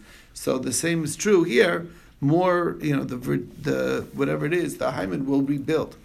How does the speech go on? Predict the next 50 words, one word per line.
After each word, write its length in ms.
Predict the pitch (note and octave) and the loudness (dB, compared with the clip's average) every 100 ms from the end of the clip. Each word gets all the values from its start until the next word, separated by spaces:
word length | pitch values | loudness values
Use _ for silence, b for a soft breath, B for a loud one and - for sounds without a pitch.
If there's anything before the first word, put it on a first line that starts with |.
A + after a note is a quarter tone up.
| - - | -20 -10
Okay. 340 | A2+ A2 A#2+ G#2+ G2 B B B B - | -8 -4 -6 -6 -14 B B B B -2
Um, 420 | C3 B2+ C3 C3 | 0 2 2 0
a 40 | |
katan, 380 | A2 G3 G#3+ D3 | 4 4 4 2
a 40 | C3 | 2
balak 720 | C#3 C3+ G#2+ F#3 G#3+ D#3 C#3 | 2 2 0 2 4 2 0
is 160 | D3+ D3+ | 0 0
the 80 | |
same 280 | D3 F3+ F#3+ | -2 0 0
as 100 | D#3 | 0
a 40 | A#2 | -4
mukas 400 | A2+ A2+ G2+ G#2 | -6 -6 -8 -8
eitz. 240 | F2+ - - | -10 -12 -6
And 120 | B2 | -4
what 160 | B2+ C3 | -4 -4
the 80 | |
halacha 340 | B2 A#2 B2+ D3 | -4 -4 -8 -8
of 100 | D3 | -8
a 40 | |
mukas 360 | F#3 G#3 A3+ A3 | -6 -2 0 2
eitz, 480 | E3+ C3+ B2 - - B B | 2 4 0 -6 -14 B B
that's 240 | - A#2 | -2 0
a 20 | A#3+ | 0
machlokes 400 | A#3+ A#3+ A#3+ - | 0 4 2 2
between 240 | - G#3 | -4 -2
Rav 120 | G#2 | -2
Meir 220 | G2+ G#2+ | 0 2
and 100 | G2 | 0
the 40 | G2+ | 0
Rabbanan. 520 | G2 E2+ G2 F2 - | 0 0 -2 -4 -10
So 300 | - E2 A#2+ B B - | -4 -4 -4 B B -6
that's 180 | - - | -6 -4
how 80 | |
you 140 | - E3+ | -2 -2
have 120 | - | -2
to 100 | C#3+ | -2
read 220 | C3+ D3 | 2 0
it 140 | C3 C#3+ | 0 -2
in. 380 | F#3+ E3 E3 B B B | -2 -4 -8 B B B
And 160 | - C3+ | -2 0
indeed, 640 | C3 A#2 E3+ D3 D3+ - - | 0 0 2 2 0 -12 -8
you 140 | C3+ | -6
could 220 | - B2 | -6 0
read 180 | C#3+ D3 | 2 2
it 100 | B2+ | 0
that 140 | B2 A2 | -4 -4
way 140 | B2 | -6
according 380 | B2 C3+ B2 A#2 | -6 -6 -4 -6
to 120 | A#2 | -8
Rav. 340 | G#2+ - - | -10 -12 -14